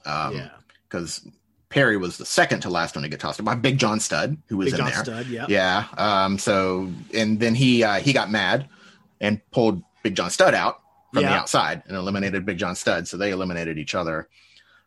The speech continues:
Speaker 1: Um, and it comes down to Andre and the Hart Foundation
Speaker 2: Yeah.
Speaker 1: are the
Speaker 2: Mm-hmm.
Speaker 1: last ones. And the last one eliminated in this battle royal was my man,
Speaker 2: Bret Hart.
Speaker 1: Bret the Hitman Hart, last one gone. Andre wins. You know,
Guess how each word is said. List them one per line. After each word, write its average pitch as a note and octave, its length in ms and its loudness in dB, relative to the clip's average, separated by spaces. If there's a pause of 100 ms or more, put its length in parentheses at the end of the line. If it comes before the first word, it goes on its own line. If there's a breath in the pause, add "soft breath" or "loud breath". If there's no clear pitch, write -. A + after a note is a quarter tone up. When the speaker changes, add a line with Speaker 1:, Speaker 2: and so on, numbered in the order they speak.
(140)
Speaker 1:
Um, D#2+ 520 -2 (140)
and G#2+ 80 -4
it - 80 -10
comes C#3 300 2
down A2 560 4
to F2+ 680 -4 (480)
Andre F2+ 560 -2 (120)
and A#2 160 -2
the C3 40 0
Hart F#3 200 2
Foundation A2+ 420 -2 (180)
Speaker 2:
Yeah. G#3+ 360 -2 (240)
Speaker 1:
are F#2+ 120 -4
the G#2 60 0
Speaker 2:
Mm-hmm. G#2 60 2
Speaker 1:
last A#2 260 0
ones. C#3+ 300 0
And G2+ 400 -4
the G#2+ 100 2
last A2 460 0
one C#3+ 180 4
eliminated C#3+ 640 -2
in B2 80 -8
this C3+ 160 -6
battle D3+ 280 -2
royal E3 460 2
was A2 260 -6
my A2 280 0
man, F#3 640 0 (180)
Speaker 2:
Bret F#2+ 220 -16
Hart. C3+ 400 -8 (120)
Speaker 1:
Bret A2+ 220 0
the C3+ 80 2
Hitman D#3 460 0
Hart, E3 320 2
last G2+ 400 -2
one B2 160 -4
gone. A#2 340 -4
Andre G#2 400 -6
wins. G#2+ 380 -8
You C3 80 -8
know, C3 200 -6